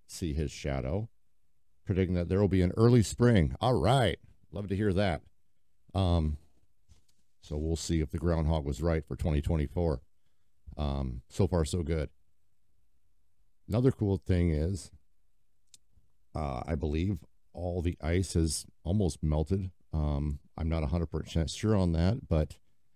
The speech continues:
I would assume after the few warm days that it's gotta be either melted or close. So definitely gonna go be doing a s-, definitely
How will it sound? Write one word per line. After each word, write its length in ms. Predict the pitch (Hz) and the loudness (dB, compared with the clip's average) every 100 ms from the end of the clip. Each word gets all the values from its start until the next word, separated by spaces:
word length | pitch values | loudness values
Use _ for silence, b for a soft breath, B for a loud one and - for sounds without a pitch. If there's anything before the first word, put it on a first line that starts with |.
| - - - | -20 -20 -4
I 100 | 85 | -2
would 180 | 82 82 | 0 0
assume 800 | 67 - - 104 110 127 131 - | -2 -4 0 4 4 4 2 0
after 300 | 87 82 85 | -2 -2 0
the 280 | 78 73 69 - | 2 2 0 0
few 160 | 104 95 | 2 2
warm 340 | 92 95 82 | 4 6 6
days 520 | 80 80 98 113 - - | 4 4 4 2 -2 -8
that 120 | 78 | -6
it's 160 | 78 - | -6 -6
gotta 300 | 80 82 82 | -2 0 0
be 320 | 80 73 - 78 - | 0 -2 -6 -10 -2
either 180 | 98 76 | 0 2
melted 380 | 82 90 110 90 | 2 2 2 0
or 340 | 87 78 67 | 2 0 0
close. 400 | - 85 98 117 | 0 2 2 0
So 400 | - 80 76 71 - - _ - - - | -4 -4 -2 -2 -6 -20 _ -20 -8 2
definitely 320 | 107 - 101 | 2 4 4
gonna 140 | 92 | 4
go 80 | 85 | 4
be 120 | 85 | 4
doing 220 | 82 85 | 4 4
a 20 | 76 | 2
s-, 200 | - - - - - | 0 -12 -20 -20 -8
definitely 360 | 98 95 98 | -6 -2 -2